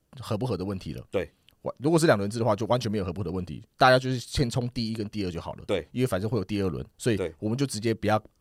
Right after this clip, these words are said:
Speaker 1: 不要管谁是第三，我们冲第二或冲第一
Speaker 2: 对，就蓝白不需要在那边合不合，
Speaker 1: 就好了。对，对，对，对，对。
Speaker 2: 反正就大家先冲一波。
Speaker 1: 所以这件事是有好处的。
Speaker 2: 是。
Speaker 1: 但是如果要，要，要，要完成这样子的更动的话，必须要有非常，非常高的门槛。
Speaker 2: 没错，而且它这个耗费的，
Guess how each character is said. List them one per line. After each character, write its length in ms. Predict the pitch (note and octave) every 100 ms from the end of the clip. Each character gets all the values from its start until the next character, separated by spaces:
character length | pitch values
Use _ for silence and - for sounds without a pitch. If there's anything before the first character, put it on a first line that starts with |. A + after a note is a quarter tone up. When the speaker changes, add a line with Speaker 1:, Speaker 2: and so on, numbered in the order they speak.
| _
Speaker 1:
不 60 | C3+
要 100 | C3
管 240 | F2+ D#2 E2+
谁 160 | F#2+
是 100 | F#2
第 120 | G2+
三， 120 | F2 E2+
我 60 |
们 80 | E2
冲 180 | - G#2
第 220 | A2+ F#2+
二 80 | F#2+
或 40 |
冲 80 | F#2+
第 80 | F#2
一 40 | G2
Speaker 2:
对， 0 |
就 160 | C3 A#2+
蓝 160 | A#2+
白 140 | A2 G#2
不 160 | B2+
需 140 | A2+ A2
要 200 | A2+ G#2
在 140 | A2
那 40 |
边 120 | G#2+ G2+
合 120 | F2
不 160 | F#2
合， 120 | F2 E2+
Speaker 1:
就 0 |
好 20 |
了。 60 |
对， 100 | G2+
对， 60 | F2+
对， 0 |
对， 20 |
对。 60 | F2+
Speaker 2:
反 60 |
正 0 |
就 100 | B2+
大 120 | B2+ A#2
家 120 | A2+
先 180 | A2+ G2+
冲 180 | G2 G2
一 20 |
波。 240 | F#2 F2+
Speaker 1:
所 100 | F#2
以 60 | A#3 - _ _ -
这 120 | -
件 120 | C4+ D4
事 140 | C#4
是 140 | C4+
有 120 | G3+ D#3
好 220 | E3 C#3
处 240 | - D3
的。 160 | - - -
Speaker 2:
是。 320 | - G#2+ E2+ _ _
Speaker 1:
但 180 | F3+ C3+
是 320 | - C3+ G#2 -
如 120 | D3
果 120 | C#3+
要， 300 | A#2 C3 G#2+ C#2 _ -
要， 180 | C#3+ B2+
要， 180 | C#3+ B2
要 180 | C#3+ B2
完 200 | A2+ A#2+
成 180 | A2
这 120 | G#2 F#3+
样 140 | C#3+
子 160 | - G#2
的 280 | G#2 G2 - _ -
更 160 | B2 B2
动 140 | A#2+
的 80 | G#2
话， 100 | G#2
必 100 | G#2+
须 140 | G2+
要 120 | G#2+
有 100 | G2+
非 280 | F#2 - C3
常， 160 | A#2+ G#2
非 120 | B2
常 120 | G2+
高 220 | F#2+ A#2 G#2
的 80 |
门 160 | F2+ D2+
槛。 200 | - - _ _
Speaker 2:
没 180 | G2 G#2
错， 260 | G#2 E2+
而 80 | G2+
且 140 | A2 F#2
它 160 | A2
这 100 | G#2
个 240 | F#2+ F2+ D#2+
耗 240 | - G#2+
费 220 | G2 G2+
的， 120 | E2+